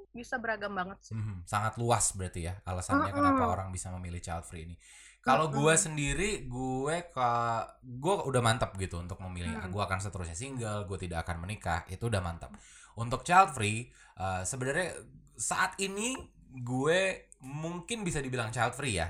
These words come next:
Speaker 2: gitu. Maksudnya gue berpikir, ya gue lihat kondisinya lah sekarang banyak anak yang <clears throat> terlantar, banyak anak yang nggak diperhatiin sama orang tuanya gitu, yang nggak usah jauh-jauh deh, di sekitar rumah gue aja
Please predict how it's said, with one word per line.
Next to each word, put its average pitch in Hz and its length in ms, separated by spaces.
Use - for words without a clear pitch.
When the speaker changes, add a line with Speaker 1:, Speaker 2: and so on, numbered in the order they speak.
Speaker 2:
gitu. 87 240
Maksudnya 120 400
gue 104 200
berpikir, 104 480
ya 85 160
gue 110 160
lihat 120 160
kondisinya 107 480
lah 113 140
sekarang 104 340
banyak 90 240
anak 90 320
yang 85 320
<clears throat> - 400
terlantar, 104 880
banyak 92 320
anak 92 240
yang 90 160
nggak 87 80
diperhatiin 87 400
sama 87 240
orang 87 160
tuanya 107 560
gitu, 87 320
yang 87 240
nggak 135 100
usah 107 140
jauh-jauh 104 320
deh, 120 140
di 101 80
sekitar 98 260
rumah 95 240
gue 92 160
aja 127 140